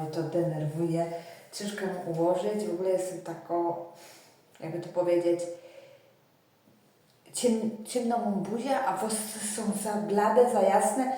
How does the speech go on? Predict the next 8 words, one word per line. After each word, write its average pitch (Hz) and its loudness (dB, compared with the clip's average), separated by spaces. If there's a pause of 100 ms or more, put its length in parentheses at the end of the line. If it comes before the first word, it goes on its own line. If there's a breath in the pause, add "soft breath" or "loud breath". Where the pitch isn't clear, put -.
(280 loud breath)
więc 196 -6
kupiłam 202 0
sobie 180 0
szamponetki, 202 0
żeby 180 0
trochę 175 -2 (180)
to 165 -2
zmyć. 202 0